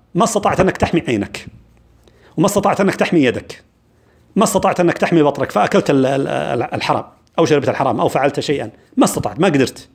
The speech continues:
فأذاقك الله طعم الابتلاء من جهة، وقد يذيقك الله أحيانًا طعم الذنب ل-، من جهة ثانية. كل ذلك مصبه إلى تحقيق العبودية، لترجع. يعني هي فيها حكم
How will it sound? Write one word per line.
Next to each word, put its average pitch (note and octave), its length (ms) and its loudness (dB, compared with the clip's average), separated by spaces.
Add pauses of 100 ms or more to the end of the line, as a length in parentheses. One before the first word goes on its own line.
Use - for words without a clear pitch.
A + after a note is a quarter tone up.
(1300)
فأذاقك F3 680 0
الله B2+ 340 -2 (260)
طعم G3+ 240 2
الابتلاء F#3+ 480 2
من C#3+ 120 2
جهة، F#3+ 340 2 (320)
وقد D#3 260 2
يذيقك F#3 360 2
الله E3+ 140 4
أحيانًا E3 380 0 (140)
طعم G3+ 220 2
الذنب F#3+ 300 2
ل-، F3 200 2
من E3 180 4
جهة F#3+ 200 2
ثانية. A#3 260 2 (240)
كل E4 400 6
ذلك G#3+ 400 4
مصبه A#3+ 720 0 (420)
إلى B3+ 460 2
تحقيق - 560 -2
العبودية، A2+ 640 0 (360)
لترجع. C#3 480 2 (1080)
يعني B2+ 160 0
هي F#3 160 4
فيها F3+ 240 2
حكم A#3 300 0